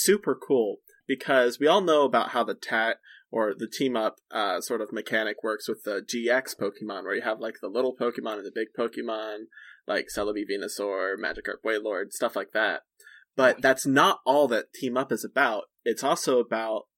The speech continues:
Speaker 1: how the supporters work. You got, like, the Battle Chatelaines, you've got Ingo and Emmett of the Battle Subway.
Speaker 2: Yes.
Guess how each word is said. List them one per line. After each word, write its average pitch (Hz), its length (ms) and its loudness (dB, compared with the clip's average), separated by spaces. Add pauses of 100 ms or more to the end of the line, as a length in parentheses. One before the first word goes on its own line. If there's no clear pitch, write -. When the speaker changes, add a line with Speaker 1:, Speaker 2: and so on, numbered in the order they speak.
(140)
Speaker 1:
how 123 100 2
the 117 120 -2
supporters 139 600 0
work. 139 360 2 (340)
You 120 140 2
got, 120 280 2
like, 104 280 -2 (140)
the 104 520 0 (540)
Battle 120 240 4
Chatelaines, 117 720 -2
you've 113 160 -6
got 113 280 0
Ingo 120 340 -2
and 107 140 -8
Emmett 123 380 2 (260)
of 110 120 -16
the - 60 -12
Battle - 280 -2
Subway. 123 540 2
Speaker 2:
Yes. 117 120 -8